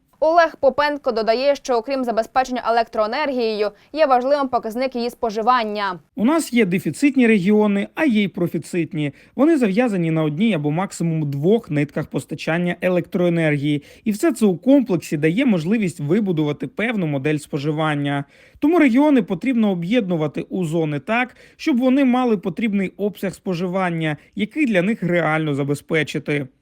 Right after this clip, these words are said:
Speaker 1: Тим часом у Міненерго внесли зміни до інструкції про складання і застосування графіків погодинного відключення електроенергії з метою забезпечення справедливої і рівномірної черговості розподілу використання доступної потужності та електроенергії між споживачами.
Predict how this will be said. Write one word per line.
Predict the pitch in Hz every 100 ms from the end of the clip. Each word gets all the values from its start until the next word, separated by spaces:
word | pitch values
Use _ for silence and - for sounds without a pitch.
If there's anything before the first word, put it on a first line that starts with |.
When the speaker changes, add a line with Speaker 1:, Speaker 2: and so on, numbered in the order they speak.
| _
Speaker 1:
Тим | 370 349
часом | - 254 294 262
у | 233
Міненерго | 220 214 247 269 220
внесли | 214 214 202
зміни | 208 294 269 220
до | 196 214 208
інструкції | 196 208 269 269 - 233
про | 202
складання | - 208 247 285
і | 240
застосування | 220 208 196 220 269
графіків | 254 254 262 262 277 _ -
погодинного | 320 277 202 247 294
відключення | 214 196 214 247 285
електроенергії | 208 190 247 285 302 240 233 208 - -
з |
метою | 262 302 285
забезпечення | 226 220 - 277 285 247 220 -
справедливої | - - 311 226 240 294 220
і |
рівномірної | 208 208 233 240 208
черговості | 202 214 233 262 254 196
розподілу | 185 - 269 302 294 - _
використання | 359 349 233 - 254
доступної | 220 208 240 269 262
потужності | 214 262 294 240 - 262 _
та | 220
електроенергії | 226 180 196 247 294 302
між | 196
споживачами. | 185 202 226 320 277 220